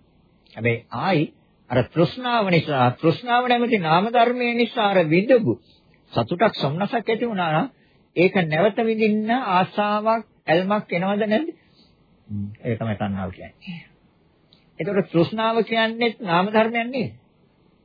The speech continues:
ඇයි ඒක චිත්තක්ෂණයක් තුළ ඉපද බින්දන වෙන නාම ධර්මයට ඉඩ දීලා තියෙන්නේ? ඇයි අවිද්‍යාව තියෙනවනේ? තියෙනවනේ අවිද්‍යාව. උපාදානයක් තියෙනවා. ඇයි?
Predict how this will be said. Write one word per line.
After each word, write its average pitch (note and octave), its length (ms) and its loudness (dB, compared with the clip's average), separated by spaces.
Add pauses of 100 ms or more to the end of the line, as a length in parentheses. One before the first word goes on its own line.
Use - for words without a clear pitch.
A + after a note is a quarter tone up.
(220)
ඇයි G#3 260 0
ඒක G3+ 200 4
චිත්තක්ෂණයක් G#3+ 680 -4
තුළ A3 160 -4
ඉපද G3 300 2
බින්දන G3+ 300 0
වෙන G3+ 200 -2
නාම G3 220 0
ධර්මයට G#3+ 400 -2
ඉඩ G3 160 2
දීලා C4 260 -2
තියෙන්නේ? G2 320 -6 (2000)
ඇයි B2+ 140 -2
අවිද්‍යාව G2 380 -2
තියෙනවනේ? D#2+ 440 -12 (1700)
තියෙනවනේ A2 340 -2
අවිද්‍යාව. B2 360 -12 (720)
උපාදානයක් A2 520 0
තියෙනවා. G2 300 -16 (640)
ඇයි? E3+ 180 -4